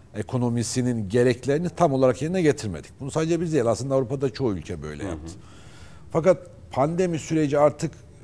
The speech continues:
Speaker 1: e, sonuçlarını doğurup artık daha öngörülebilir olmaya başladıktan sonra, e, dünyada ekonomik sistem normale dönmeye başladı. Ve biz de aynı şekilde ayak uydurarak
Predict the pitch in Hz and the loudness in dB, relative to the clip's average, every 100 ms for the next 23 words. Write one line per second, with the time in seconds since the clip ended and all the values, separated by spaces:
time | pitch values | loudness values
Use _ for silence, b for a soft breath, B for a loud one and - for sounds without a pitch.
0 | 131 113 110 139 147 - 135 143 139 147 | -2 0 0 -2 -2 -4 2 4 4 2
1 | 143 143 117 131 135 135 143 - 117 120 | 2 0 2 4 6 6 4 0 0 0
2 | - - 131 135 131 131 131 131 131 123 | -2 0 4 6 4 4 4 6 4 2
3 | 131 131 131 135 127 123 151 143 131 117 | 0 2 2 2 0 2 0 0 -4 -6
4 | - 123 117 180 156 151 - B B B | -4 -4 -2 0 2 0 -2 B B B
5 | B B B - - 117 113 107 143 160 | B B B -12 0 2 2 0 0 2
6 | 147 151 151 160 160 139 - 190 175 170 | 4 4 4 -2 -2 -6 -2 2 4 4
7 | 170 160 113 90 80 76 73 - - - | 6 6 4 -4 -8 -10 -12 -14 -16 -8
8 | 117 117 156 151 131 117 - 147 147 120 | -4 0 0 4 4 4 0 2 2 2
9 | 117 95 104 104 120 127 139 131 139 139 | -2 -4 -4 0 2 2 0 -4 2 2
10 | 127 | 2